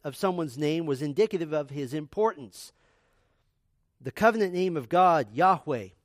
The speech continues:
and the shortened form of Yah occurs more than every other Hebrew word in the Old Testament, six thousand eight hundred times,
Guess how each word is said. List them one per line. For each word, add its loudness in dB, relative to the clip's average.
and -8
the -10
shortened -4
form -8
of -14
Yah 0
occurs -2
more -2
than -8
every -2
other -6
Hebrew -10
word -6
in -12
the -8
Old -6
Testament, -10
six -8
thousand -6
eight -10
hundred -18
times, -20